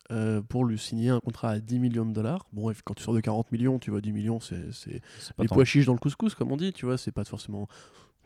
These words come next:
Speaker 1: ça fait plaisir, ça fait plaisir, tu vois, mais bon, c'est pas forcément utile, tu vois. Le mec était inemployable en plus, donc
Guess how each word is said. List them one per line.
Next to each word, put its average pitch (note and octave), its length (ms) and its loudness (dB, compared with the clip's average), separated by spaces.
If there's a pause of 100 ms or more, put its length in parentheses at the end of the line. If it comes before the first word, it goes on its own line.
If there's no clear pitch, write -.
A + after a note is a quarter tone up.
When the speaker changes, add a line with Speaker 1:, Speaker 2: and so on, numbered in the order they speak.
(120)
Speaker 1:
ça A2 340 -2
fait A#2 160 0
plaisir, D3+ 240 8
ça C#3+ 60 8
fait D3 40 6
plaisir, F3 360 8
tu - 60 -6
vois, B2+ 100 8
mais B2 80 6
bon, A#2+ 120 4
c'est - 120 -2
pas A2 60 -8
forcément G#2 440 -4
utile, D#3 300 -2
tu - 60 -8
vois. - 100 -2 (500)
Le A#2 120 8
mec C#3 200 8
était B2+ 160 4
inemployable B2 640 6
en A2 80 0
plus, A#2+ 280 0
donc G#2+ 160 -6